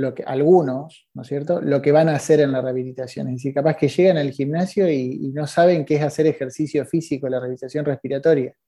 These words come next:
O, o piensan que porque la, porque tienen una enfermedad respiratoria no pueden realizar ejercicio físico. Y digo, quizá eso también,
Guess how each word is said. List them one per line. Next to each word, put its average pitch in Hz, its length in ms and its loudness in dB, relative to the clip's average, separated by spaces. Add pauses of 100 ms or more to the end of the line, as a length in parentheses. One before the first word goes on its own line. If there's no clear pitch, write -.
(580)
O, 135 520 0
o 143 180 0
piensan 175 760 2
que 131 280 -4
porque 135 320 -6
la, 131 380 -4
porque 135 160 -8
tienen 160 120 4
una 165 60 2
enfermedad 156 280 2
respiratoria 156 720 0
no 151 380 -6
pueden 175 520 0 (100)
realizar 135 400 -2
ejercicio 139 560 -2
físico. - 560 -4 (1300)
Y 147 80 0
digo, 151 340 4
quizá 156 280 0
eso 180 200 0
también, 170 500 -2